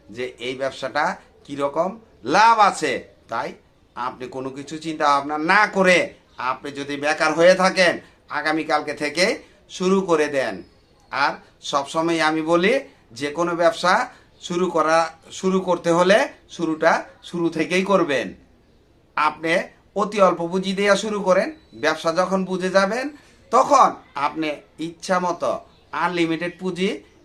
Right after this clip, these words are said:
ইনভেস্ট করবেন, আপনাকে কেউ বাধা দেওয়ার মতো থাকবে না। তাই আমি বলছি কি, ফুটপাত থেকে শুরু করে দেন। যদি দেখেন যে না, আমি ব্যবসাটা করতে পারবো, তখন ফুটপাতের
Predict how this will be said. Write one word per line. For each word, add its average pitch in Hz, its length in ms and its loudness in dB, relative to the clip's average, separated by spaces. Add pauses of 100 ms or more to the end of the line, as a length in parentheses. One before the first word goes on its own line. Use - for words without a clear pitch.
(140)
ইনভেস্ট 180 380 -2
করবেন, 196 300 2 (420)
আপনাকে 147 380 -6 (380)
কেউ 135 140 -6 (120)
বাধা 120 280 0
দেওয়ার 135 260 -2
মতো 139 200 -6 (480)
থাকবে 254 360 4 (100)
না। 143 80 6 (520)
তাই 170 220 2 (460)
আমি 147 180 -2 (120)
বলছি 170 320 -2
কি, 214 120 -6 (480)
ফুটপাত 180 460 -4
থেকে 185 220 -2 (440)
শুরু 185 320 -4
করে 160 160 2 (100)
দেন। 220 180 6 (840)
যদি 170 400 2 (840)
দেখেন 175 420 4 (120)
যে 156 80 4 (100)
না, 170 80 8 (220)
আমি 147 200 -6
ব্যবসাটা 160 340 -2 (100)
করতে 196 280 -2
পারবো, 190 240 4 (420)
তখন 156 240 0 (120)
ফুটপাতের 165 480 -2